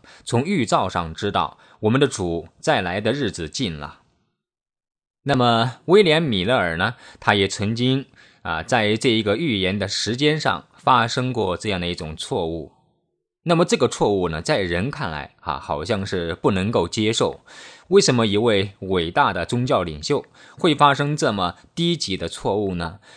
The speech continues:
圣经岂不是明文记载，没有人知道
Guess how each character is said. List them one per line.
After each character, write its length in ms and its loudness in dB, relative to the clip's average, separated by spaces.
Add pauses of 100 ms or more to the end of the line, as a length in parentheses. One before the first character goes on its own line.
(120)
圣 200 2
经 180 4
岂 180 -2
不 140 0
是 140 0
明 260 0
文 180 -2
记 200 -4
载， 340 -8
没 140 0
有 140 4
人 200 0
知 140 -6
道 320 -4